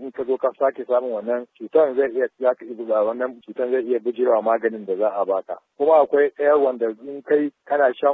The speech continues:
ka sha maganin, a'a, shi maganin yana so ya yi aiki, amma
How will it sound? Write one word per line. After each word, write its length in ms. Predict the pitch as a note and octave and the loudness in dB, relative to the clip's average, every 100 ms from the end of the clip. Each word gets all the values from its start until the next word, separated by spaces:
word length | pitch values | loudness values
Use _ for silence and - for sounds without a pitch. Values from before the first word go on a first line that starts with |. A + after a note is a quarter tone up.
| A2+ | 2
ka 180 | C#3 C3+ | 0 2
sha 160 | D3 C3+ | 2 2
maganin, 500 | C#3+ D3 C#3 D3 C3+ _ | 2 2 2 0 -6 _
a'a, 340 | B2+ C3+ B2 F2+ _ | -2 2 2 2 _
shi 240 | - C3+ | -18 -12
maganin 560 | C#3 D3+ E3+ D#3+ D3+ C3+ | 0 2 4 0 -2 -2
yana 240 | C3 B2+ B2 | 0 0 0
so 80 | A#2+ | -4
ya 60 | G#2 | -4
yi 100 | G#2 | -4
aiki, 380 | A2+ A2+ - - | -4 -6 -10 -4
amma 420 | A2 G#2 A#2 C#3 | -4 0 2 2